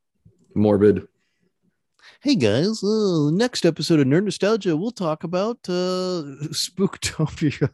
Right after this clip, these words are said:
Speaker 2: <laughs> Sp-, okay, let's actually get back to the Spocktober aspect of it. Um,
Speaker 1: Spocktober.
Speaker 2: you meet, you become ambassador for all humans. Um, <clears throat>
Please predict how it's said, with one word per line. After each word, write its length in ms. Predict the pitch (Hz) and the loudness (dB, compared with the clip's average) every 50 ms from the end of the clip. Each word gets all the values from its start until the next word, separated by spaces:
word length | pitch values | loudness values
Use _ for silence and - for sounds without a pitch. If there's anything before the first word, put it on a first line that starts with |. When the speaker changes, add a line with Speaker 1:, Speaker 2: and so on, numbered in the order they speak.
| _ | _
Speaker 2:
<laughs> 120 | - - - - | -20 -18 -14 -14
Sp-, 320 | - - - - - _ - - - - - - | -14 -14 -16 -20 -20 _ -20 -20 -20 -16 -14 -8
okay, 180 | 175 214 165 131 | -4 -2 0 0
let's 160 | 151 185 - | 0 -2 -4
actually 240 | 220 - - - 170 | -6 -8 -6 -6 -4
get 80 | 160 143 | -2 -2
back 140 | 139 135 | -2 -4
to 60 | - - | -4 -8
the 80 | - | -12
Spocktober 720 | - - - - 113 107 - - - 123 113 104 95 90 87 | -12 -8 -2 -2 -2 -2 -2 -4 -4 -2 -2 -2 -2 -4 -8
aspect 400 | 92 92 - - - 101 - - | -8 -10 -10 -8 -8 -8 -8 -8
of 140 | - 101 104 | -8 -6 -4
it. 140 | 101 92 - _ - - _ - - - - - - - | -6 -6 -8 _ -20 -20 _ -20 -20 -18 -16 -10 -4 0
Um, 320 | 143 147 139 127 120 110 104 | 2 4 4 4 2 0 -2
Speaker 1:
Spocktober. 420 | - 87 82 71 87 87 85 - _ _ _ _ _ - | -4 -6 -6 -4 -6 -8 -8 -10 _ _ _ _ _ -8
Speaker 2:
you 360 | 131 127 135 160 190 208 214 208 | -4 0 2 2 4 4 2 2
meet, 520 | 196 180 170 165 160 160 - - - - _ _ _ _ _ _ _ _ _ _ | 2 2 2 2 2 0 -2 -6 -12 -16 _ _ _ _ _ _ _ _ _ _
you 320 | - 120 120 139 160 175 | -8 -4 -2 -2 -2 0
become 380 | 175 165 165 - - 151 139 123 | -2 -2 -4 -4 -2 -4 -4 -2
ambassador 840 | 113 120 117 110 101 107 110 113 - - 117 110 104 98 98 95 - - | -2 -4 -4 -4 -2 -2 -4 -4 -4 -6 -6 -6 -4 -4 -4 -6 -8 -10
for 400 | _ - - - 104 98 - 101 | _ -14 -8 -4 -4 -4 -4 -2
all 220 | 101 110 113 117 | -2 0 0 0
humans. 640 | - - 123 110 104 98 95 95 95 95 95 - - - _ _ _ _ _ _ _ _ _ - | -2 -2 -2 -2 -2 -4 -6 -8 -8 -8 -10 -10 -12 -14 _ _ _ _ _ _ _ _ _ -6
Um, 600 | 135 127 117 110 107 104 104 101 101 101 104 - _ _ _ - | -4 -2 0 0 0 0 0 0 -2 -4 -6 -8 _ _ _ 0
<clears throat> 420 | 214 226 202 180 151 110 95 92 | 2 4 4 4 2 2 -2 -8